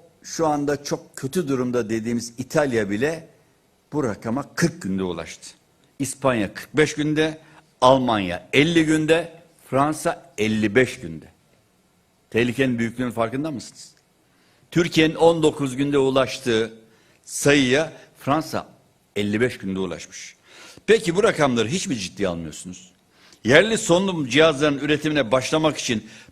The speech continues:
bu belanın içine düşmek mi gerekiyordu?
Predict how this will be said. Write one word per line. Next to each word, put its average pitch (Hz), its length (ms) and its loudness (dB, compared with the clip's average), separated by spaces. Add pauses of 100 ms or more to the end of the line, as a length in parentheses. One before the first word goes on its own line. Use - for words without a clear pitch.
bu 170 300 2
belanın 151 480 6
içine 143 380 -2
düşmek 202 340 -2
mi 131 120 -4
gerekiyordu? 90 520 -6